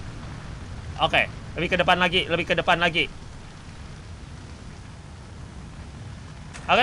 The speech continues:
dicepetin deh. Oke, yang ini ke sini, ke sini, ke sini. Oke, yang di sebelah kiri udah aman.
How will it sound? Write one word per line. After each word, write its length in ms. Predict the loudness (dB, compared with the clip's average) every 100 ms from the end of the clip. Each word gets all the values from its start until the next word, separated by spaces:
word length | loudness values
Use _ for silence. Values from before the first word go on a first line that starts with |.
| 6
dicepetin 400 | 4 2 4 10
deh. 200 | 10 10 4 -10 -10 -10 -10 -12 -12 -12 -12 -10 -10 -10 -10 -10 -10 -10 -10 -12 -12 -12 -12 -12 -12 -12 -12 -10 -10 -10 -10 -10 -10 -10 -12 -12 -12 -12 -12 -12 -12 -12 -12 -12 -12 -12 -12 -12 -10 -10 -2 6
Oke, 240 | 8 6 2 2
yang 160 | 4
ini 320 | 4 6 6
ke 180 | 8 10 12 12 12 10 10 6
sini, 320 | 4 2 0
ke 80 | 0
sini, 240 | 2 2
ke 80 | 0
sini. 320 | 0 2 0 -4 -10 -10 -10 -10 -10 -10 -10 -10 -10 -10 -10 -10 -10 -12 -12 -14 -12 0
Oke, 160 | 8 12
yang 160 | 12
di 160 | 10 4
sebelah 320 | 6 8 8
kiri 240 | 8 6 6
udah 320 | 8 10 10
aman. 240 | 10 6